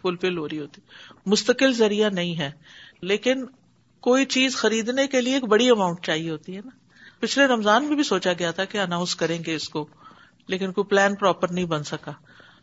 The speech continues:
تو اگر کوئی پلان بنا اور اناؤنس ہوا کہ یہ وقف ہم لینے جا رہے ہیں،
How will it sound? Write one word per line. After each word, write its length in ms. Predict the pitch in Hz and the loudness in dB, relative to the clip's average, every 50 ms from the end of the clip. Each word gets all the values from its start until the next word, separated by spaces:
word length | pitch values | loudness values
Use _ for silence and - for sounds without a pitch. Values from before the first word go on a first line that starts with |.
| _ _ - | _ _ -4
تو 80 | 220 | 0
اگر 220 | - 196 202 226 233 | 0 2 2 2 2
کوئی 180 | 226 254 240 | 2 0 -4
پلان 360 | 240 - 214 214 220 240 262 | 0 2 2 4 4 4 2
بنا 500 | 240 190 160 175 185 190 214 254 320 359 359 - _ _ _ _ _ _ _ | 0 -2 0 0 2 2 2 0 0 -2 -6 -10 _ _ _ _ _ _ _
اور 220 | - 196 196 196 196 - - - _ _ _ _ _ _ _ _ - | 2 4 4 4 4 2 -8 -16 _ _ _ _ _ _ _ _ -2
اناؤنس 520 | - 180 185 185 185 214 240 233 - - - | -2 0 2 2 2 4 2 0 0 -2 0
ہوا 300 | 202 214 226 254 302 330 - - - - - - _ _ _ | 2 4 4 4 2 0 -4 -10 -20 -20 -20 -20 _ _ _
کہ 100 | - 208 | -8 -6
یہ 200 | 202 190 208 220 208 170 | -4 -2 0 0 2 4
وقف 260 | 185 208 208 - - - - - - - - _ _ - | 2 2 2 0 -16 -16 -16 -16 -18 -20 -20 _ _ -2
ہم 160 | 175 180 180 | -2 0 2
لینے 280 | 180 180 175 180 196 185 | 2 2 2 2 2 0
جا 240 | 170 175 165 165 185 | 2 2 2 4 4
رہے 100 | 220 220 | 2 2
ہیں، 80 | 220 | 0